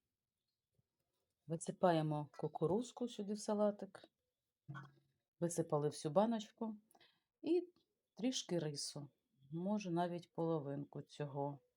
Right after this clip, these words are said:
Ну, в нас буде салатику багато. Можна. Рис, кстати, можна не добавляти. Можна без рису робити такий салат. Взагалі-то він робиться без рису, але я хочу трошки додати рису.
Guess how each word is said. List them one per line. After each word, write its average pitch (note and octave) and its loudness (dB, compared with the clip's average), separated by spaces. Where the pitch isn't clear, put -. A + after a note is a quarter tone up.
Ну, G3 -4
в D#3+ -8
нас D3+ -4
буде C#3 -8
салатику D#3 -4
багато. F3 -6
Можна. D#3+ -4
Рис, D#4 4
кстати, G#3 4
можна G#3+ 2
не G3+ 4
добавляти. D#3 2
Можна G#3+ 4
без G3+ 6
рису E3 2
робити D3 -2
такий - -8
салат. C#3 -4
Взагалі-то F#3+ 2
він F3+ 4
робиться E3 2
без D#3+ 0
рису, C4 0
але F#3 4
я F3+ 4
хочу G#3 -6
трошки F3+ -4
додати D#3 -2
рису. D3 -8